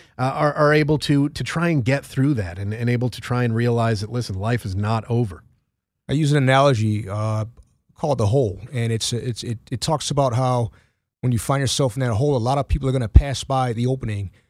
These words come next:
Speaker 2: and throw things down and give you advice, and you've got doctors that'll throw you pills,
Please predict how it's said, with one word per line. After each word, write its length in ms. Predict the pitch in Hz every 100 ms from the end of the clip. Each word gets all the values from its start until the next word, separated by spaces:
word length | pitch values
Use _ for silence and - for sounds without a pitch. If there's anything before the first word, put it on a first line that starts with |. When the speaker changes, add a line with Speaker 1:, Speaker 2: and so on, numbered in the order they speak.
| _
Speaker 2:
and 80 | -
throw 200 | - 151
things 260 | 131 143 110
down 320 | 135 131 120
and 100 | 107
give 160 | 135 143
you 120 | 131
advice, 540 | 113 131 127 107 -
and 140 | 113 107
you've 120 | 107
got 200 | 120 101
doctors 320 | 135 135 110
that'll 140 | 120
throw 200 | 98 131
you 120 | 120 113
pills, 480 | 147 131 101 -